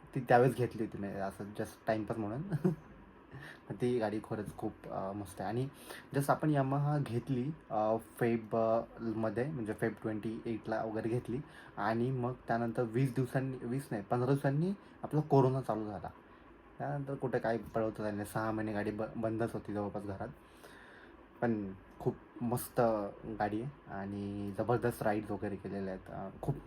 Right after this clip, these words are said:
साऱ्या मेमरीज आहेत आपल्या त्या, अं, गाडीसोबत. प्लस, अं, आणि अजून आपल्या भविष्यात पण आपल्या खूप, अं, राईड्स होणार आहेत. आणि मी, अं, काय म्हणतात त्याला, की ही बाईकच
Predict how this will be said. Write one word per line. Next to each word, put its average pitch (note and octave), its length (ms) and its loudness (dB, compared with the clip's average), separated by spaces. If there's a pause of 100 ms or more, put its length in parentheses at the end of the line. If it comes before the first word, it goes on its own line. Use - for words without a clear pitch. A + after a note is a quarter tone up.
(180)
साऱ्या A2 180 4
मेमरीज A#2 440 2
आहेत - 220 -10
आपल्या G#2 280 -6
त्या, G2+ 300 2
अं, G#2 380 -2
गाडीसोबत. G2+ 400 0 (640)
प्लस, G#2 200 -2 (160)
अं, G#2+ 460 2 (220)
आणि G#2+ 160 0
अजून A2 200 0
आपल्या A2+ 200 0
भविष्यात G#2+ 440 -2
पण A#2 80 -4
आपल्या A2+ 260 -8
खूप, - 160 -2 (500)
अं, A2 200 2
राईड्स A2 280 2
होणार A2 240 0
आहेत. F#2 120 -4 (640)
आणि C3+ 160 2
मी, D#3 560 8 (240)
अं, A2+ 680 6 (180)
काय C3 100 4
म्हणतात A2+ 220 0 (100)
त्याला, G2+ 220 -2 (880)
की B2+ 80 0
ही B2+ 300 -2
बाईकच B2 420 4